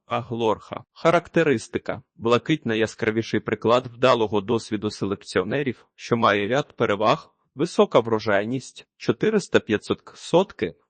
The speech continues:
при посадці пророщених бульб ці показники здатні збільшуватися, відмінний смак і аромат, велика кількість амінокислот в м'якоті,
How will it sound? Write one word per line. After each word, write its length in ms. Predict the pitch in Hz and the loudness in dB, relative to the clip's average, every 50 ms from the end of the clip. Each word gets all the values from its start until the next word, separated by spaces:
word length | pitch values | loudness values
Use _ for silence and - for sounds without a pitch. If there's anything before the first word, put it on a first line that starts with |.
| _ _ | _ _
при 140 | - 113 110 | -2 -2 2
посадці 540 | - 113 110 - - 139 135 - - - | 2 0 2 4 2 2 2 2 -2 -4
пророщених 640 | 127 - 120 117 120 117 117 - - 120 107 110 101 107 | -2 0 0 0 0 0 -2 -2 -4 -2 -2 -4 -6 -4
бульб 300 | 107 113 110 107 - _ | -4 -4 -4 -4 -8 _
ці 160 | - - 196 | -4 -4 -2
показники 640 | - - 180 - 165 147 - 135 131 - - 117 | -2 -2 0 2 0 0 0 -2 -2 0 -2 -2
здатні 500 | 107 - 104 101 104 104 - - 117 113 | -2 0 2 4 4 4 2 -2 -4 -4
збільшуватися, 1000 | 104 - 110 120 131 127 - - - 110 110 107 - - 113 - - 95 87 76 - _ _ _ - | -6 -6 -4 -4 -4 -4 -4 -4 -2 0 0 0 0 -2 -8 -8 -6 -6 -6 -6 -10 _ _ _ -2
відмінний 500 | 123 143 151 156 214 220 202 175 147 127 | 0 0 0 0 -2 -2 0 0 -2 -2
смак 460 | - - - 107 107 104 - - - _ | -4 -2 0 2 2 2 0 -4 -8 _
і 100 | - 101 | -8 -4
аромат, 500 | - 92 92 104 107 127 160 196 - - | -4 0 0 0 2 2 2 0 0 -4
велика 420 | 92 87 107 110 110 113 - - 113 | -6 -4 -2 -2 -2 0 0 -2 -2
кількість 560 | - - 147 143 - - - - - - - | 0 -2 -4 -4 -4 -8 -10 -10 -4 -2 -2
амінокислот 760 | 107 110 107 104 104 - - 101 - - 110 104 104 - - | 0 0 -2 -4 -4 -6 -6 -8 -6 -2 0 0 0 0 -6
в 40 | 113 | -10
м'якоті, 640 | 104 98 110 127 135 - - 117 - - 101 - | -6 0 0 0 0 0 -2 -2 -2 -4 -8 -8